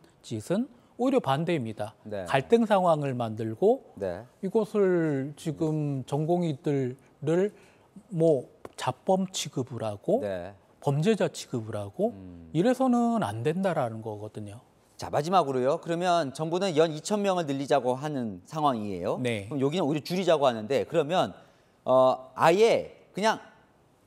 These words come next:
Speaker 2: 영 명, 그러니까 이 이천 명을 좀 줄이는 수준으로도 대화가 이루어질 수 있는 상황이 아니네요. 의대 증원 규모를 좀 조정한다고 지금 대화가 될 수 있는 상황은 아니라고 보시는 거네요.
Speaker 1: 음,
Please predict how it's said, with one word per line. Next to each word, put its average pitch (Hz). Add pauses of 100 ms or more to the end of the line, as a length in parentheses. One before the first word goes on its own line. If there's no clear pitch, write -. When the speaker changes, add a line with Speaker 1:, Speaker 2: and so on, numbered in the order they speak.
(280)
Speaker 2:
영 202
명, 226
그러니까 175
이 196
이천 240
명을 240
좀 226
줄이는 233
수준으로도 233
대화가 190
이루어질 196
수 196
있는 214
상황이 208
아니네요. 139
의대 170
증원 214
규모를 196
좀 202
조정한다고 196
지금 165
대화가 156
될 151
수 147
있는 156
상황은 156 (240)
아니라고 185
보시는 127
거네요. 98 (160)
Speaker 1:
음, 185